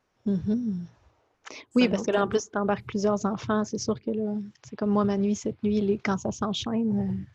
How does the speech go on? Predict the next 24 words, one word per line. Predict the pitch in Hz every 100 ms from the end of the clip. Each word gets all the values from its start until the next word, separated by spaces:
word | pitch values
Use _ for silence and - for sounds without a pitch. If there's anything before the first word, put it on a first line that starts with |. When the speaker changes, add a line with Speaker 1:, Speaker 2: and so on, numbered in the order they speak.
| _ -
Speaker 1:
c'est | 240
sûr | 214 214
Speaker 2:
Oui. |
Speaker 1:
que | -
tu | - -
dors | 208 -
pas, | 247 240
là. | 208 202 _ - - - - - -
Speaker 2:
Ouais. | 196
Speaker 1:
Ouais. | 214 196 -
Speaker 2:
Nous, | 285
on | 269
a | 196
fait | 185 202
un | 185 175
pacte. | 170 - 220 - - - _ _ _ _ _ _ _ _ _ -
Moi, | 208 220
j'ai | 196 190
Léo, | 185 185 202 240
puis | - 185
mon | 180
chum | - 175
a | 180
Gaspard. | 170 - - - - - -